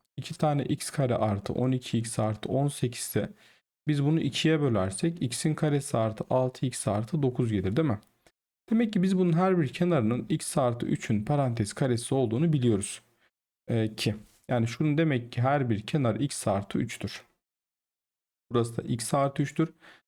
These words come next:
Bunu bu şekilde uzatırsam burası da x artı üçtür. Onu da yazdık. Şimdi gel bizden ne istemiş buradan?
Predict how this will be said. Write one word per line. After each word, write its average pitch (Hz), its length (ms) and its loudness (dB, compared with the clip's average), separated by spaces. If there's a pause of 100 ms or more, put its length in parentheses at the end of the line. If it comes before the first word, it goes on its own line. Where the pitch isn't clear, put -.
(180)
Bunu 214 200 2
bu 247 60 2
şekilde 214 340 2
uzatırsam 202 760 2
burası 208 360 2
da 160 80 0
x - 340 -4
artı 117 280 0
üçtür. - 280 -4
Onu 135 240 2
da 107 60 4
yazdık. 98 500 -2 (800)
Şimdi 185 120 2
gel 196 280 2
bizden 180 300 4
ne 180 60 4
istemiş 180 520 0
buradan? 117 380 -2